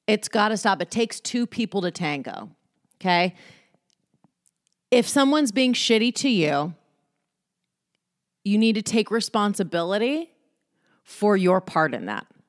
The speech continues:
okay? And this is where the forgiving yourself comes in, okay? So if you're going back and forth, and this is, I know a lot of times with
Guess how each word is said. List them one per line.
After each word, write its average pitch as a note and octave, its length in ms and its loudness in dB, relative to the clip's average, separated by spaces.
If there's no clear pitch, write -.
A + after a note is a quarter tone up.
okay? F3+ 420 2
And F#3+ 120 -2
this G#3 120 0
is A#3 100 -2
where A#3 180 4
the A3 100 2
forgiving G#3+ 500 2
yourself D4 400 2
comes F#3 280 -2
in, D#3 320 -4
okay? F#3 360 -2
So A#3+ 80 -2
if G#3+ 100 -4
you're E4+ 100 0
going D#4+ 260 0
back C4 240 2
and C4 120 -2
forth, A#3 300 2
and A#3+ 100 2
this D4 160 0
is, D#4+ 100 0
I C#4 220 2
know D4 100 2
a - 20 2
lot C4 140 4
of B3+ 60 -6
times B3 360 0
with A3 420 -2